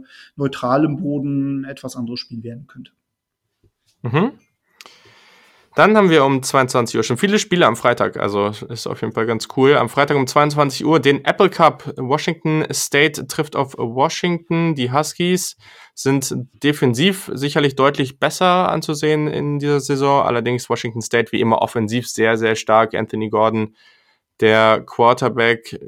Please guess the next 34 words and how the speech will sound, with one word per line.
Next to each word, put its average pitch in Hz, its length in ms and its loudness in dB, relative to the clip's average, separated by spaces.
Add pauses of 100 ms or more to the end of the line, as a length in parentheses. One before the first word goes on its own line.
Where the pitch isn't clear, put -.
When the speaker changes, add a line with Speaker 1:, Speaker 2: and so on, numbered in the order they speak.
(200)
Speaker 2:
ja, 101 300 -2
führt - 300 -2
das 107 120 -4
Land 110 260 -2
wieder 110 180 -2
mal 107 160 2
in 107 60 0
Yards 107 280 2
an. 131 260 0
Also 110 220 2
irgendwie 110 300 -2
ist 107 140 -8
das - 380 -6
jedes 113 400 -8
Jahr, 110 440 4
wer 110 120 0
auch 110 140 -2
immer 110 380 0 (460)
dann 110 280 0
offensiv 113 560 -6
da 113 300 6
an 110 200 0
die 107 60 -4
Spitze 127 340 -2
gestellt 113 400 2
wird 110 160 -2
für - 100 -10
Washington 113 380 -2
State, 113 300 0
der 110 160 0
führt 110 200 -2
dann 113 120 -2
eigentlich 110 220 -4
fast - 340 -6